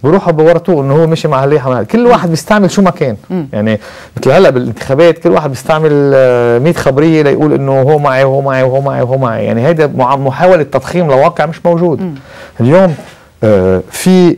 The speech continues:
Speaker 1: عدة اسباب خلت انه التيار من ضمن الاستثناءات، لانه عم بقول لك هي-، في استثناءات متعاطى فيها حزبيا، لها علاقة بتاريخ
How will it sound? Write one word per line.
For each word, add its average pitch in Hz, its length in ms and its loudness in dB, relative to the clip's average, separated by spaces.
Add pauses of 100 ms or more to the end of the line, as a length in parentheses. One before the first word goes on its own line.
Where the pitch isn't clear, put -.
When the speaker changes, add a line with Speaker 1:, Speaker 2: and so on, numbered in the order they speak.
(120)
Speaker 1:
عدة 147 300 0 (100)
اسباب 120 360 0 (340)
خلت 147 380 0
انه 117 120 -4
التيار 110 420 0
من 101 120 -2
ضمن 147 200 0
الاستثناءات، - 800 -4
لانه 95 220 -6
عم 92 80 -4
بقول 120 160 0
لك 113 220 -4
هي-، 117 160 -2
في - 160 -4
استثناءات - 560 -4
متعاطى 113 360 -4
فيها 104 220 -10
حزبيا، 87 460 -8 (400)
لها 160 160 4
علاقة 127 320 0
بتاريخ 110 600 -2